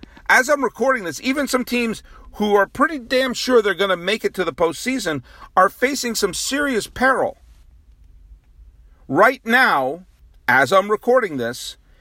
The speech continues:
the A's have a four to one lead over Houston.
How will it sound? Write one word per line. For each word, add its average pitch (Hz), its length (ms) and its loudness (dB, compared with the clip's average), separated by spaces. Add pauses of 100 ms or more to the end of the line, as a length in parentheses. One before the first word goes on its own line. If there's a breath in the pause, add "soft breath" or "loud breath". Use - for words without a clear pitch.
(160)
the 175 180 -6
A's 240 360 2
have 196 160 0
a 190 60 -4
four 208 360 2
to 214 80 2
one 175 320 -2
lead 151 300 -4 (100)
over 139 260 0
Houston. 131 640 -8